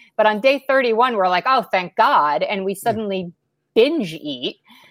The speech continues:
Speaker 1: and we're just back to where
Speaker 2: Oh,
Speaker 1: we
Speaker 2: I know.
Speaker 1: were. So
Speaker 2: Well, everybody I've seen that has done the carb diet, the no carbs, they, they lose a lot of weight. But then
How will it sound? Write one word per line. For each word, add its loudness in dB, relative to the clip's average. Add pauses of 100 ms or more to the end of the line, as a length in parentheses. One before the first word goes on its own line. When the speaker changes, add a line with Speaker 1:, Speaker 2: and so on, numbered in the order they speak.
(180)
Speaker 1:
and 0
we're 4
just -6
back 0
to -12
where 4
Speaker 2:
Oh, 4
Speaker 1:
we 4
Speaker 2:
I 0
know. 2
Speaker 1:
were. -4
So -2 (100)
Speaker 2:
Well, 0 (920)
everybody 2
I've 2
seen -4
that 0
has -4
done 0
the -4
carb -2
diet, -6
the -6
no -4
carbs, -2
they, -6
they -8
lose -4
a -8
lot -4
of -6
weight. 0 (640)
But 0
then -2